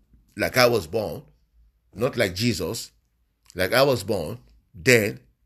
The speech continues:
you are born a sinner. Okay, so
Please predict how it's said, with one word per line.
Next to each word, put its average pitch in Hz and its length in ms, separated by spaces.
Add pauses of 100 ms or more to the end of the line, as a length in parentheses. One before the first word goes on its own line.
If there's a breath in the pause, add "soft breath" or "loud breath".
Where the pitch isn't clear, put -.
you 98 320 (140)
are 92 80
born 131 560
a 101 60
sinner. 95 580 (440 soft breath)
Okay, - 320 (180 soft breath)
so - 360